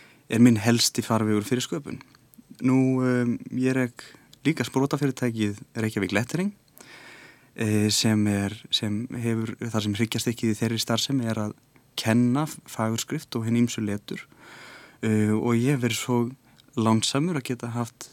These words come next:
eh, fulla atvinnu af því núna, núna í heilt ár.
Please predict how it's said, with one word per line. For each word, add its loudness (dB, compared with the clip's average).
eh, -12
fulla 2
atvinnu -6
af -8
því 0
núna, -2
núna 0
í -2
heilt -4
ár. -12